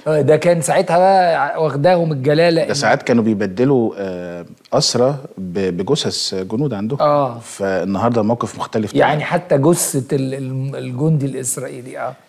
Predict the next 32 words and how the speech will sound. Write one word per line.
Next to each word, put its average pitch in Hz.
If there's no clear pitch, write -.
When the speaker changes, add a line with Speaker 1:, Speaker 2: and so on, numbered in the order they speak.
Speaker 2:
كمان 151
هم 156
لما 131
بدأ 120
ال-، 92
يعني، 92
آه، 71
حماس 110
بدأت 107
يعني 87
ت-، 80
تنهار 113
بشكل 90
كبير 107
وقواها 101
قلت 101
على 85
الأرض 104
بشكل 92
كبير، 95
ففتح 107
جبهة 143
صراع 127
تانية 117
في، 110
آه، 85
جنوب 101
لبنان. 95
والحقيقة 120
إنه، 104
آه، 90
يعني، 90